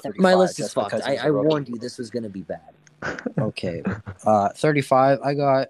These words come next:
Speaker 1: A J Dillon. Um, was pretty good when Aaron Jones was out. And his limited opportunities, he'll probably have more next season. I think he'll be really good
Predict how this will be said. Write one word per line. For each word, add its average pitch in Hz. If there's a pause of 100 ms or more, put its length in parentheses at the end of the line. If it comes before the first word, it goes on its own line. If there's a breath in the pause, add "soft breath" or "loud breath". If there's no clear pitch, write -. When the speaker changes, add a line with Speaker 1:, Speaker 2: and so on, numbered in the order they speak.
(120)
Speaker 1:
A 139
J 135
Dillon. 156 (840)
Um, 120 (580)
was 123
pretty 147
good 131
when 127
Aaron 127
Jones 127
was 127
out. 131 (400)
And 135
his 135
limited 143
opportunities, 135 (320 loud breath)
he'll 151
probably 139
have 131
more 135
next 135
season. 139
I 131
think 139
he'll 151
be 151
really 170
good 185